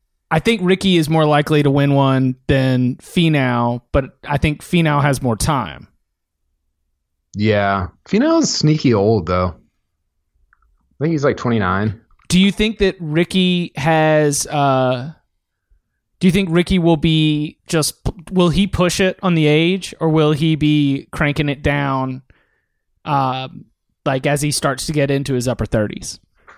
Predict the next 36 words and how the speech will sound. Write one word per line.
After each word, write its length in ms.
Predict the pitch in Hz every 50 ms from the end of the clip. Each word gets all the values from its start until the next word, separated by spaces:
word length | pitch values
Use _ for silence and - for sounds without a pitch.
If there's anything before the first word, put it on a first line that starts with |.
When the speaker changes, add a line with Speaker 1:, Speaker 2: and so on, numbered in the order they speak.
| - - -
Speaker 2:
Well, 200 | 208 214 202 190
there's 200 | 175 165 151 -
two 220 | - - 226 220
things 260 | - 208 185 165 135 -
going 200 | 143 135 127 120
on 160 | 123 120 107
there. 160 | 95 92 101
One, 560 | 107 120 151 180 180 131 110 107 110 107 104 104 - - - - -
for 140 | - 135 120
a 60 | 120
lot 120 | 120 117
of 60 | 113
these 180 | 113 107 107 104
guys, 380 | - 113 107 107 107 104 - 120
like, 340 | 110 101 98 95 - - _ _ -
the 220 | - 113 120 117 120
money 380 | 113 117 120 135 143 151 143 131
has 160 | 110 104 117
never 600 | 117 117 110 113 110 104 101 101 95 92 85 _ _ _ _ _ -
been 160 | 104 113 104 98
an 100 | 90 90
issue. 380 | 92 - - - - - 90 92
Like, 160 | 101 98 95
they 160 | 120 117 117
could 140 | 120 127 117
have 100 | 107 104
retired 540 | 107 98 - - 107 104 101 98 92 90 -
five 320 | - - 101 98 95 90
years 220 | 92 90 85 -
ago, 220 | - 82 78 73 71 -
all 200 | 92 98 95 87
of 80 | 82 82
them, 340 | - 78 76 73 82 85 - -
Spieth, 600 | - - - - 110 107 104 95 - - - - - _ - - _ _ _ _ -
Fowler, 480 | - 104 101 104 101 98 95 95 92 90
whoever, 580 | 90 107 107 98 87 80 73 71 71 78 -